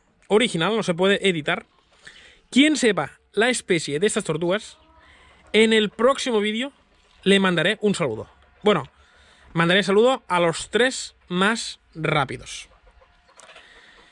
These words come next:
¿Qué les parece la idea? Sé que muchos sabrán qué especie es. Es por esto que dejo esta intriga para saber,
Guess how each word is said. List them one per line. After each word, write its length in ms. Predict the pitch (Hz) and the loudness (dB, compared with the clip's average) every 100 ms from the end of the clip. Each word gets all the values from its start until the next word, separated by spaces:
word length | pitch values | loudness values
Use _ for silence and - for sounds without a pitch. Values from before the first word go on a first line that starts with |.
| - - _ _ _ _ _ _ | -20 -20 _ _ _ _ _ _
¿Qué 100 | 233 | 2
les 100 | 214 | 2
parece 220 | 202 170 | 2 0
la 80 | 175 | 0
idea? 300 | 151 135 131 - - - - _ _ _ _ _ _ _ _ _ _ | 0 -2 -6 -16 -20 -20 -20 _ _ _ _ _ _ _ _ _ _
Sé 240 | - - 214 | -4 0 2
que 300 | 214 190 151 | 2 2 -2
muchos 360 | 160 170 180 208 - - | -6 -6 -2 -4 -4 -10
sabrán 400 | - 160 175 214 - | -4 -2 -2 -4 -6
qué 80 | 170 | -6
especie 380 | - 151 135 | -4 -6 -6
es. 280 | - - - _ - - - _ | -10 -14 -18 _ -20 -20 -20 _
Es 120 | 160 | -6
por 140 | - 170 | 0 2
esto 180 | 180 208 | 2 2
que 220 | 208 262 _ _ _ _ - _ _ _ _ _ _ _ - _ _ - _ - | 0 -2 _ _ _ _ -20 _ _ _ _ _ _ _ -20 _ _ -20 _ -14
dejo 420 | 165 185 190 214 - _ - | 0 0 2 -2 -6 _ -6
esta 240 | 180 - | -4 -2
intriga 480 | 156 147 180 226 - _ _ - - - - - _ _ | -2 -2 -2 -2 -4 _ _ -20 -20 -20 -20 -20 _ _
para 160 | 156 156 | -2 -2
saber, 340 | 160 160 220 | 0 -2 -2